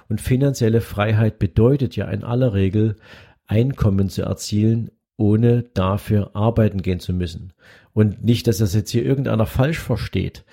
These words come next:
Ähm, nicht dafür arbeiten gehen zu müssen, heißt natürlich trotzdem, dass du, bis du das Ziel erreicht hast, richtig hart dafür arbeiten musst. Ja, und irgendwann willst du aber in der Situation sein, dass du genügend Geld hast,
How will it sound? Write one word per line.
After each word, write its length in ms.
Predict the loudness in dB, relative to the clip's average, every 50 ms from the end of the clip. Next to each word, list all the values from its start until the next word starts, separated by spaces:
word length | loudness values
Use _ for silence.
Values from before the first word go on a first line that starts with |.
| -20 -20 -20 _ _ 0
Ähm, 500 | 4 4 4 4 4 2 0 -2 -6 -4
nicht 300 | -2 0 0 0 2 0
dafür 240 | 0 2 2 -2 -2
arbeiten 440 | 0 -2 2 2 2 2 2 -2
gehen 160 | -2 -2 -2 -2
zu 120 | 0 0
müssen, 380 | 2 2 0 0 0 -2 0 2
heißt 220 | 2 0 0 0
natürlich 340 | -2 0 0 0 0 -2 -4
trotzdem, 400 | -2 -2 -2 0 0 -2 0 0
dass 160 | -2 -4 -4
du, 100 | -6 -6
bis 300 | 0 0 0 0 0 -2
du 100 | -2 0
das 220 | 0 0 -2 -2
Ziel 200 | -2 0 0 0
erreicht 460 | 0 -2 -2 -2 0 0 0 -2 0 -2
hast, 260 | -2 -2 -4 -8 -16 -20 -20 -20 -14 -12 -8 0 2
richtig 520 | 2 2 2 2 0 -2 -2 -2 -2 0
hart 280 | 2 2 2 0 _ 0
dafür 340 | 0 0 2 0 -2 -2 0
arbeiten 500 | -2 -2 -2 0 -2 -2 -2 -4 -4 -6
musst. 400 | -6 -6 -8 -10 -14 -14 -18 _ _ _ _ -20 -20 -20 -20 -20 _ -4
Ja, 200 | 0 0 0 0
und 320 | -2 -4 -4 -4 -4 0
irgendwann 480 | 0 0 2 2 2 2 2 2 2 2
willst 220 | 0 0 0 -2
du 40 | -2
aber 240 | -2 0 0 0 0
in 80 | 0
der 80 | 0 2
Situation 580 | 0 0 0 2 0 0 2 2 2 2 2
sein, 220 | 2 2 2 2 2
dass 220 | 0 0 -2 -4
du 120 | -4 -4 -2
genügend 540 | 0 0 0 2 2 2 2 0 -2 -2
Geld 300 | 0 2 2 2 2 0
hast, 320 | 0 -2 -2 -2 -6 -12